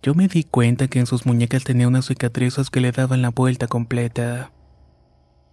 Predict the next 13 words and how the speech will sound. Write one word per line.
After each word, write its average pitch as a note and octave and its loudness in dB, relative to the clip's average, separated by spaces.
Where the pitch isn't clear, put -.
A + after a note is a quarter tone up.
"Don A#2+ 2
Lauro, B2 0
¿y C#3 -4
esas E3+ 2
cicatrices B2+ 0
cómo B2+ 2
se A#2 0
las A2+ -2
hizo?". A#2+ -4
"Cuando A#2+ 2
me A#2+ 2
llevaron B2 0
preso", A#2+ -2